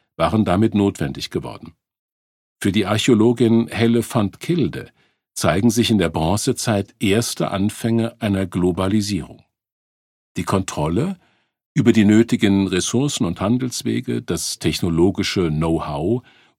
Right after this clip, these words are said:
und die nötigen Produktionsmittel lassen die Bronzezeit zu einer Zeit werden, in der Gesellschaften sich in ganz neuer Weise organisieren und hierarchisieren.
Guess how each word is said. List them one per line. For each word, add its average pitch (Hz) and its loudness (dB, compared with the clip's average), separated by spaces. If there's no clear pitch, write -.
und 107 2
die 101 2
nötigen 95 0
Produktionsmittel 147 -6
lassen 98 0
die 95 0
Bronzezeit 127 0
zu - -6
einer 110 -2
Zeit 107 -4
werden, 104 0
in 98 -2
der 95 2
Gesellschaften 95 0
sich 92 -2
in 101 0
ganz 92 -2
neuer 120 2
Weise 90 0
organisieren 110 0
und 107 0
hierarchisieren. 82 0